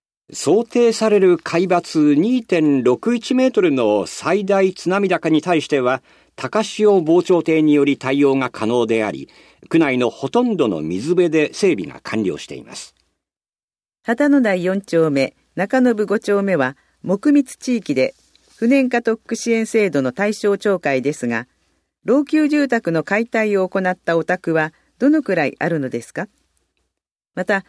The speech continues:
Speaker 2: すべての区立学校、幼稚園の耐震工事が終了しましたが、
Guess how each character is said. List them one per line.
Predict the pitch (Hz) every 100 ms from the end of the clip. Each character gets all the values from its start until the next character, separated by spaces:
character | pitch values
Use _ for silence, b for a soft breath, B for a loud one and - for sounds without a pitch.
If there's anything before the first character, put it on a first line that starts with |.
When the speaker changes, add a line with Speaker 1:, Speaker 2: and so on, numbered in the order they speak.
| _
Speaker 2:
す | -
べ | 311
て | 247 170
の | 143 - _
区 | -
立 | 214 -
学 | 202 208 -
校、 | 143 139 - -
幼 | 185 247
稚 | 254 240
園 | 208 165
の | 131 127 _ _
耐 | - 269
震 | 285 285 262
工 | 269 262
事 | 175
が | 143
終 | 135 196 202
了 | 196 202
し | 185
ま | 185
し | 190
た | 160
が、 | 135 127